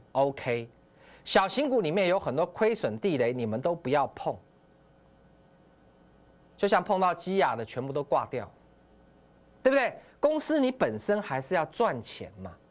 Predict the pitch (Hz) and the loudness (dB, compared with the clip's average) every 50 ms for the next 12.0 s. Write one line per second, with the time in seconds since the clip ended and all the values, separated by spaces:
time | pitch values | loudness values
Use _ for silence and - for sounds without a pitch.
0 | - - - - _ - - - - - - - - - - - - - 339 330 | -20 -20 -20 -20 _ -20 -20 -20 -20 -20 -20 -20 -20 -20 -20 -4 2 2 4 4
1 | 294 320 339 285 - - 320 320 320 311 - 320 320 - - 151 127 123 - 247 | 4 2 2 2 2 2 0 0 0 0 0 0 2 2 2 0 0 0 0 0
2 | 247 247 - - 165 131 123 - - 190 214 175 139 123 123 - 254 208 160 139 | 0 2 2 2 2 2 0 0 -2 -4 -2 -2 -2 -4 0 2 2 2 2 0
3 | - - 117 131 - 226 233 226 - - 139 120 123 226 208 160 - 143 131 147 | -2 -2 -2 0 0 0 0 0 0 -2 -4 0 2 2 2 2 0 -2 -2 0
4 | 156 123 110 117 151 175 151 - - - 165 - 165 151 139 131 - 185 156 135 | 0 -2 0 0 2 2 2 2 2 2 2 2 2 2 0 2 2 2 2 2
5 | 127 156 139 139 143 143 123 104 - - - _ _ _ _ _ _ _ _ _ | 0 0 0 0 -2 -2 -4 -6 -10 -18 -20 _ _ _ _ _ _ _ _ _
6 | _ _ _ _ _ _ _ _ - - 294 320 277 202 165 147 - 180 185 - | _ _ _ _ _ _ _ _ 2 4 4 4 4 2 0 2 2 2 2 2
7 | - 240 240 196 160 139 135 151 180 208 233 196 165 151 - 185 185 185 - 139 | 2 0 0 0 0 2 2 2 2 2 2 2 0 0 0 -2 -2 0 0 0
8 | 113 113 - 170 170 165 170 170 170 156 - 104 101 92 - - - - - - | 0 2 2 0 2 2 0 -2 0 -2 -4 -4 -4 -8 -18 -20 -20 -20 -20 -20
9 | - - 170 175 202 185 160 175 170 - 247 208 170 151 - 135 131 151 196 175 | -2 0 2 2 2 2 -2 0 2 2 2 2 0 -2 -4 -4 0 2 2 2
10 | 160 - - 226 185 139 131 - 123 107 110 - - - - - - - 202 214 | 2 2 0 0 0 0 -2 -4 -6 -6 -6 -8 -14 -20 -4 0 0 0 2 2
11 | 233 262 214 175 151 139 151 190 196 180 151 131 - 151 143 139 135 - - 98 | 2 2 2 2 2 2 2 2 2 0 0 0 -2 -2 -2 -2 -2 -4 -8 -14